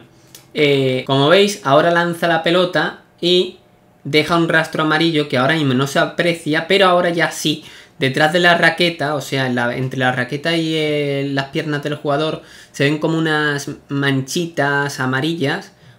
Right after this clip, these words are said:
¿vale? Que es el rastro de la pelota, ¿no? Lo-, los pelillos y tal. Bueno, como veis, como podéis observar, pues ahora ya, eh, deja, o sea, no bota la pelota como si fuera un saque de pádel, de pádel, que es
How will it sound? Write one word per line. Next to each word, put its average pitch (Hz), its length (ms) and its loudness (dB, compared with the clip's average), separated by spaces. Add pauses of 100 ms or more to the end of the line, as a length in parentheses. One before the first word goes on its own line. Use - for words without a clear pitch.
(100)
¿vale? 139 180 2
Que 143 140 -4
es 143 100 -6
el 139 140 0
rastro 139 440 -2
de 127 60 -2
la 127 160 -2
pelota, 123 380 -2
¿no? 143 260 -4
Lo-, 127 220 -4
los 127 220 -8
pelillos 123 680 -4
y 117 60 -10
tal. 113 260 -8 (440)
Bueno, 147 260 2
como 143 240 2
veis, 208 280 2
como 147 260 -4
podéis 139 180 -2
observar, 165 560 -2
pues 135 220 -2
ahora 151 400 4
ya, 165 280 -2 (360)
eh, 120 880 -2
deja, 143 800 0 (280)
o 135 60 -4
sea, 135 160 -4
no 151 240 2
bota 160 300 0
la 127 160 0
pelota 143 420 0
como 127 160 -4
si 127 140 -10
fuera 131 260 -4
un 135 100 -2
saque 127 280 -4
de 117 100 -4
pádel, 123 540 -4
de 127 100 -2
pádel, 127 320 -4
que 127 100 -6
es 123 80 -8